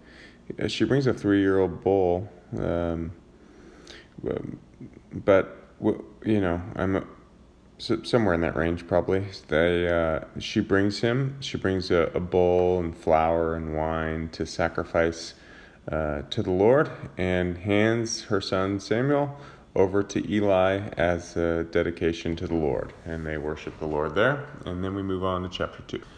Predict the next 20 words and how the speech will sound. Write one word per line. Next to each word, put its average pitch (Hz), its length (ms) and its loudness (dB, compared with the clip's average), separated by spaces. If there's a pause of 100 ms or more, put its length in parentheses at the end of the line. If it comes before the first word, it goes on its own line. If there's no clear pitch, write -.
(340)
And 113 260 0
chapter 135 280 -2
two 139 360 4
is 98 140 0
a 92 120 2
song 98 600 2 (140)
that 87 240 -2
Hannah 95 600 0
sings 95 460 -4
before 95 320 -4
the 92 80 -6
Lord. 95 400 0
And 113 180 -2
it's 131 200 -4
a, 107 340 2
a 117 80 -6
nice 120 360 2
song 95 520 0
of 80 180 -2
just 101 260 -4